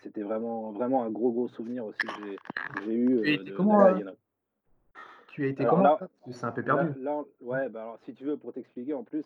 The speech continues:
Speaker 1: c'est que t'as pas, je vais pas m'étendre non plus, hein, mais Jena, la particularité, c'est que, euh, c'est que on, je devais y aller, euh, sur le premier match, euh, euh, Zwickau Rostock, euh, là-bas. On a <laughs> été là-bas et il y a eu de la neige, donc le match a été annulé. J'étais un peu vert.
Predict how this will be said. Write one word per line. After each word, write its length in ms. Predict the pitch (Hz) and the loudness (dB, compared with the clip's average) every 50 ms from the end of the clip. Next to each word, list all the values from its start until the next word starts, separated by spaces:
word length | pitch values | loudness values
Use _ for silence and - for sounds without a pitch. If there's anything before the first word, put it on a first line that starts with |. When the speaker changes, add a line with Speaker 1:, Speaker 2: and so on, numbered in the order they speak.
| - _ _ | -8 _ _
Speaker 1:
c'est 140 | - 107 98 | -16 -16 -16
que 60 | _ _ | _ _
t'as 100 | 113 107 | -12 -10
pas, 120 | - 107 107 | -10 -10 -10
je 60 | 107 | -10
vais 80 | 104 110 | -8 -6
pas 120 | - 113 | -6 -6
m'étendre 280 | 110 104 - 113 104 107 | -6 -6 -8 -10 -10 -10
non 80 | 113 | -10
plus, 180 | 107 139 143 131 | -4 -2 -2 -2
hein, 100 | 113 - _ _ _ _ _ _ - | -2 -6 _ _ _ _ _ _ -10
mais 140 | 113 110 110 | -6 -4 -4
Jena, 220 | 117 120 135 139 | -2 -2 -2 -2
la 100 | 139 127 | -2 -2
particularité, 640 | - 117 107 - _ - - 107 110 104 - 135 - - | -4 -6 -8 -8 _ -10 -8 -8 -6 -4 -4 -6 -4 -6
c'est 100 | 117 101 | -12 -12
que, 140 | - - 117 | -10 -8 -6
euh, 480 | 120 120 113 107 101 101 104 104 104 - _ | -6 -4 -6 -6 -8 -10 -10 -12 -14 -14 _
c'est 120 | - 110 | -12 -12
que 120 | - - 110 | -10 -10 -10
on, 300 | 107 104 104 107 107 104 | -10 -10 -10 -10 -10 -12
je 60 | 101 101 | 0 2
devais 200 | 123 123 151 151 | 6 8 10 12
y 80 | 147 | 12
aller, 300 | 139 131 143 151 147 147 | 12 12 12 12 12 12
euh, 180 | 135 113 110 104 | 10 6 0 -10
sur 140 | _ - 113 | _ -18 -18
le 40 | |
premier 220 | - - 123 120 117 | -14 -14 -12 -12 -10
match, 200 | 123 131 120 - - _ | -10 -12 -12 -14 -18 _
euh, 220 | 113 107 101 98 101 _ _ _ _ _ _ _ _ _ - | -18 -16 -16 -16 -18 _ _ _ _ _ _ _ _ _ -14
euh, 80 | 113 104 | -14 -14
Zwickau 300 | 98 - 127 117 - 135 117 | -10 -8 -8 -2 2 2 2
Rostock, 500 | 117 117 113 _ - 139 139 120 - - | 2 0 -4 _ 0 0 0 0 -4 -12
euh, 500 | 113 107 101 101 101 101 101 104 104 101 | -12 -12 -12 -14 -14 -16 -16 -16 -16 -14
là-bas. 360 | 107 110 113 117 131 143 156 | -12 -8 -6 0 4 4 4
On 160 | 147 117 101 110 | 4 4 -2 -8
a 60 | 117 | -10
<laughs> 0 | |
été 280 | 107 - - - - | -10 -12 -10 -4 -4
là-bas 380 | 139 120 104 107 110 123 131 143 _ _ _ _ _ _ _ | -2 -2 -4 -6 -8 -10 -10 -12 _ _ _ _ _ _ _
et 80 | 117 107 | -10 -8
il 80 | 107 | -6
y 80 | 107 110 | -6 -6
a 40 | 110 | -6
eu 160 | 113 117 117 | -6 -6 -8
de 60 | 110 | -8
la 80 | 110 104 | -10 -10
neige, 220 | 110 127 131 120 | -10 -10 -10 -8
donc 140 | 107 107 - | -12 -10 -12
le 80 | 107 104 | -12 -12
match 220 | 113 117 113 _ | -12 -12 -12 _
a 40 | 113 | -16
été 160 | 107 - 117 | -16 -12 -12
annulé. 260 | 113 107 107 107 95 87 | -10 -10 -10 -10 -10 -12
J'étais 140 | 85 _ 120 | -14 _ -14
un 80 | 117 | -14
peu 160 | 104 - 120 107 | -10 -8 -8 -6
vert. 300 | 101 117 131 135 127 | -6 -6 -6 -6 -8